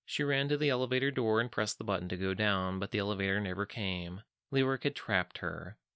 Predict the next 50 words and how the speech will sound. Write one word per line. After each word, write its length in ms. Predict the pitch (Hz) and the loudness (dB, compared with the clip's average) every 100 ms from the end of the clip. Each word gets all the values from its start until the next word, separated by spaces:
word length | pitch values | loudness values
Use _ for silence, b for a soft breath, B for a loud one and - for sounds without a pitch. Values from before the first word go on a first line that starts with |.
| - | -2
She 180 | - | 4
looked 200 | 156 156 | 4 4
out 200 | 139 131 | 2 2
the 80 | 160 | 2
window 380 | 143 123 107 101 | 2 2 2 2
on 140 | 101 | 2
the 80 | 104 | 2
opposite 360 | 98 101 107 110 | 0 0 -4 -2
side 240 | 104 98 | 0 2
of 120 | 98 | 0
the 60 | 117 | -4
floor 340 | - 110 98 | -4 0 0
to 100 | 98 | 0
the 80 | 107 | -2
balcony 460 | 113 101 - 98 92 | 2 0 0 -2 -2
to 120 | 110 | -2
see 220 | - 127 | 0 0
the 100 | 127 | 0
continuing 540 | 143 139 127 120 127 135 | 0 0 0 0 -2 -2
stream 280 | - 120 | -2 -2
of 100 | 131 | 0
swat 340 | - 135 120 - | 0 2 0 2
bots 280 | 98 104 - | 0 0 -2
charging 420 | - 107 104 104 | 0 0 0 -2
for 140 | 123 | -2
Central 340 | 123 98 107 110 | -2 -2 -2 -4
Park. 500 | - 101 90 87 _ _ - | 0 0 0 -4 _ _ -2
There 100 | 127 | 0
were 60 | |
so 220 | 131 139 139 | 2 0 0
many 260 | 131 123 | 0 2
that 180 | 123 120 | 0 0
Teresa 400 | - 127 120 123 | -2 0 0 0
could 140 | 131 | 0
only 180 | 117 110 | 0 0
make 320 | 117 98 - | 2 0 0
one 160 | 92 92 | -4 -2
conclusion. 840 | 92 110 107 95 87 87 82 87 - _ _ | -4 -4 -2 0 0 -2 -4 -8 -10 _ _
"You're 320 | - 120 190 | -4 0 0
going 160 | 185 190 | 2 2
to 60 | - | 0
kill 280 | - 156 180 | -2 0 2
them 200 | 131 - | 2 0
all. 520 | 120 156 135 87 101 - | -2 0 2 0 -6 -12
You're 100 | 135 | -2
going 160 | 190 185 | 2 2
to 40 | |
kill 200 | 180 220 | 2 2
my 120 | 180 | 4
sisters." 840 | 160 - 254 - 113 87 76 - - | 2 2 2 0 0 -2 -4 -4 -4